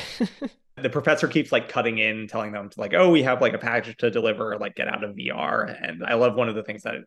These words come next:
Speaker 2: he, he needs them to get out of V R because one of the things that he needs to do is to use the phone. So,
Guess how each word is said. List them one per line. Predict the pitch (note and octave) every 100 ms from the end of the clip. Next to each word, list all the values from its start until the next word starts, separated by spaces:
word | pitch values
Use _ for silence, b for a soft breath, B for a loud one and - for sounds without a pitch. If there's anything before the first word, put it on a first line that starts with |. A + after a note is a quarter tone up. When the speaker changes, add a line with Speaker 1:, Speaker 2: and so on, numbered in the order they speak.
| _ -
Speaker 2:
he, | - G#2+ G#2 G#2+ - - - -
he | A#2
needs | C3+ B2+
them | A#2
to |
get | G#2
out | G#2+ G2+
of | G2+
V | G#2+
R | G2+ G2
because | G#2 G2+
one | G2+
of |
the | F#2+
things | A2 G2+
that | G#2+
he | G#2
needs | G#2
to | G#2+
do | G#2+ G#2
is | G2+
to | -
use | A2 G#2 G2+
the | G2
phone. | A2 - G#2 A2 A#2 G#2
So, | -